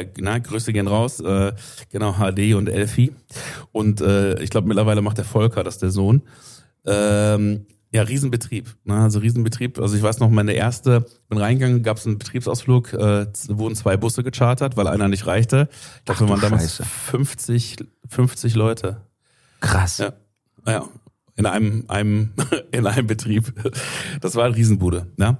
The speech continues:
Speaker 1: Also richtig geil. Und ich weiß noch, ich bin damals hingegangen, hab mich natürlich auch nicht nochmal beworben, sondern hab gesagt, äh, wie krieg ich jetzt einen Termin mitten im Jahr, ne? Also, boah, das ist echt schwierig. Und dann bin ich halt hingegangen, hab mir einen Termin gebucht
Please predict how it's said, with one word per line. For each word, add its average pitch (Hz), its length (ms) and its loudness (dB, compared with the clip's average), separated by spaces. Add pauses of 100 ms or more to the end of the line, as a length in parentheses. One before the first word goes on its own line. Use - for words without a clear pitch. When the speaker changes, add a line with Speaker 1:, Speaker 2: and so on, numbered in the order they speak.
(120)
Speaker 1:
Also 104 160 -2
richtig 120 300 -2
geil. 123 320 -2 (480)
Und 110 160 0
ich 110 100 2
weiß 123 160 2
noch, 139 200 -4 (340)
ich - 120 -8
bin 131 100 -4
damals 123 240 -2
hingegangen, 139 380 2
hab 110 120 2
mich 120 120 6
natürlich 120 320 2
auch 113 100 4
nicht 117 180 4
nochmal 110 240 4
beworben, 101 420 0
sondern 107 260 2
hab 107 140 -6
gesagt, 104 340 -2
äh, 98 260 2 (360)
wie 87 100 -10
krieg 110 200 -10
ich - 80 -12
jetzt 92 140 -8
einen 92 80 -4
Termin 101 340 2
mitten - 160 -4
im 87 140 -2
Jahr, 95 220 0
ne? 85 200 -2
Also, 90 260 -6 (240)
boah, - 220 -12
das 180 140 -12
ist - 100 -14
echt 110 180 -4
schwierig. 110 360 0 (580)
Und 95 100 -4
dann 98 160 0
bin 98 60 -4
ich 104 100 -6
halt 98 140 -4
hingegangen, 110 500 2 (260)
hab - 140 2
mir 101 80 2
einen 92 60 -2
Termin 110 300 4
gebucht 107 520 0